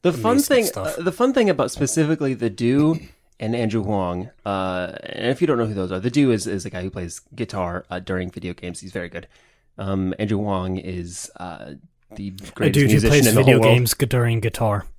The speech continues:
Speaker 1: <laughs> Yeah, I mean, Andrew Huang, uh, is
Speaker 2: Well, more
Speaker 1: just
Speaker 2: like the
Speaker 1: a
Speaker 2: video game disc in the box
Speaker 1: Yeah,
Speaker 2: and
Speaker 1: a
Speaker 2: some
Speaker 1: musical
Speaker 2: mouth sounds.
Speaker 1: genius who can create music out of anything.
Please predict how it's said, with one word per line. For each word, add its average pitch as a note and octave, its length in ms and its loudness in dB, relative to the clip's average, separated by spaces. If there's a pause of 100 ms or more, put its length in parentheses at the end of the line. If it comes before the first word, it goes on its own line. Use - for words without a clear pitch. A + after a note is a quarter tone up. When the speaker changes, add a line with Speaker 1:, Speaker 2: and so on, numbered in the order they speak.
Speaker 1:
<laughs> - 40 -20
Yeah, F3+ 640 4 (340)
I E3 160 4
mean, G3+ 280 4 (280)
Andrew F#3+ 240 4
Huang, D3+ 380 4 (100)
uh, G#2+ 200 -2
is A2+ 200 2
Speaker 2:
Well, D#3 100 6
more C3+ 180 0
Speaker 1:
just C3 40 6
Speaker 2:
like B2+ 120 4
the G#2+ 100 0
Speaker 1:
a A#2+ 40 0
Speaker 2:
video A#2 220 0
game G#2+ 200 -4
disc - 320 -4
in G#2 80 -6
the G2 80 -6
box G2 400 -2
Speaker 1:
Yeah, F#2+ 280 -2
Speaker 2:
and F#2 100 -6
Speaker 1:
a - 40 -8
Speaker 2:
some C3 240 2
Speaker 1:
musical D3+ 420 6
Speaker 2:
mouth A2+ 80 0
sounds. F#2+ 540 -6
Speaker 1:
genius G2+ 600 -2
who G#2 140 -6
can F#2+ 200 -8
create F#2+ 240 -4
music F#2 240 -6
out G2 100 -10
of F2+ 60 -8
anything. F#2 320 -8